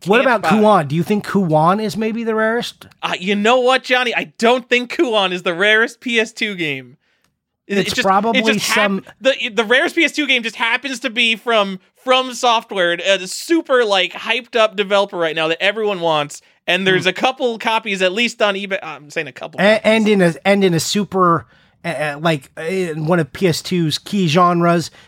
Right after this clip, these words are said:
Speaker 1: being, like, survival
Speaker 2: Absolutely.
Speaker 1: horror. Yeah. So you don't
Speaker 2: Um,
Speaker 1: think that's the rarest? It's probably, the rarest game is probably, um, that, uh, retail release. We have to, like, put that caveat in there. Uh, is probably some stupid soccer game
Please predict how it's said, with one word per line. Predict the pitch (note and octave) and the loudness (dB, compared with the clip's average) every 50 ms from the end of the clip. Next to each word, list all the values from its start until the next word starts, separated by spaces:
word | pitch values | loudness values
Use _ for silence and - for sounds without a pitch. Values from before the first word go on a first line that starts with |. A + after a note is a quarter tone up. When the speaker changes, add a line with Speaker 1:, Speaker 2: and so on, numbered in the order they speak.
| _ _ _ | _ _ _
Speaker 1:
being, | F3+ F3+ E3+ D#3+ | 2 2 4 4
like, | E3 E3 D#3+ F#3+ | 4 4 2 2
survival | - E3+ D#3+ D#3+ E3 D#3+ E3+ E3+ D#3+ D#3 | 0 0 0 2 4 4 2 2 0 0
Speaker 2:
Absolutely. | C#3+ C#3+ | 0 2
Speaker 1:
horror. | E3 E3 E3+ F3+ - - _ _ _ _ _ _ | 2 2 2 0 -2 -6 _ _ _ _ _ _
Yeah. | - F3+ G3 D3+ A#2 - _ _ _ _ _ _ _ _ _ _ | 0 0 0 0 0 -6 _ _ _ _ _ _ _ _ _ _
So | - - - A3 | -16 -2 0 2
you | A3 A3 | 4 4
don't | A3+ D#4+ D#4+ | 4 4 4
Speaker 2:
Um, | D#4+ D#4+ | 2 2
Speaker 1:
think | B3 F#3+ | 0 2
that's | G3+ A3 G#3 - | 2 0 0 2
the | - G3 | 2 4
rarest? | F#3+ F3 D3+ C#3+ - | 4 4 2 0 -2
It's | G#3 G3 - | -4 -4 -4
probably, | - - A#3 B3+ C#4 D4 D#4 E4+ C4 D#4 D#4+ C#4 A#3 F#3+ | -4 0 2 2 2 2 0 -2 -2 0 0 0 0 -2
the | - E3+ G3 | 0 0 0
rarest | F#3 F3 G#3 B3 C#4+ D4+ C#4 - | 2 4 4 4 4 2 0 -2
game | - A3 G#3+ G#3 G#3+ - | -2 -2 -2 -2 -4 -4
is | - D#3 D3 - | -6 -8 -8 -8
probably, | _ - - - F#3 G3+ G#3+ A#3+ C#4 A#3+ C4 A3 E3+ D#3 D3+ D3 C#3+ C3+ C#3 C#3+ C3+ _ - - _ _ _ _ _ | _ -20 -12 -2 2 2 4 4 4 2 2 0 0 0 0 0 2 0 -2 -4 -6 _ -20 -20 _ _ _ _ _
um, | - D#3 D3+ C#3+ C3+ C3+ B2+ B2 B2+ B2+ B2 B2 - _ _ _ D#3+ E3 - _ _ _ - | 2 4 4 4 4 2 2 0 -2 -4 -4 -8 -14 _ _ _ -18 -18 -18 _ _ _ 0
that, | D3+ F3 F3 - - | 2 2 2 2 0
uh, | - - - - - E3 - _ _ | -2 -4 -4 -4 -12 -20 -20 _ _
retail | - A3 D#3+ C#3+ C#3+ F3 G3 F#3 - - F#3+ F#3 F#3 | -12 -8 -6 0 2 2 2 2 2 2 2 2 2
release. | D#3+ C#3+ D3 C#3+ C3+ C3 A2 G2+ - - - | 2 2 2 2 2 -2 -4 -6 -12 -10 -8
We | B2 B2+ | -6 -4
have | C3 C3+ - | -4 -4 -4
to, | - C3+ B2+ B2 A#2 A2 A2 | -2 -4 -4 -4 -6 -10 -8
like, | A#2 A#2 A#2+ A2+ _ _ _ | -10 -10 -10 -10 _ _ _
put | - C#3 - | -8 -6 -6
that | - G#2+ G#2 | -6 -10 -8
caveat | - C3+ A2+ G#2 F#2+ G2+ G2 F#2+ G2 G2 | -10 -10 -8 -8 -10 -12 -16 -16 -16 -18
in | G2 G2 | -16 -18
there. | G2 G2 G2 _ _ _ - - _ _ - | -18 -18 -18 _ _ _ -20 -20 _ _ -10
Uh, | C3+ B2 B2 C3 C3+ | -8 -8 -6 -4 0
is | D#3+ E3 D3+ - | 0 0 0 0
probably | - - F#3 F#3+ F#3+ G3 G#3 F3 F3+ F#3 F3 | 0 2 2 2 2 0 -4 -2 0 0 0
some | D#3 - F3 D#3 C#3 | 2 2 0 0 0
stupid | - - - G3+ F#3 - D3+ | -2 -2 -4 -4 -4 -4 -8
soccer | - - - E3+ D#3+ - - - A#3 G#3+ | -8 -4 -2 0 0 0 0 -2 -4 -2
game | G3 A3 A3 A3+ A#3 A#3 A3+ | 0 0 0 0 -2 -4 -4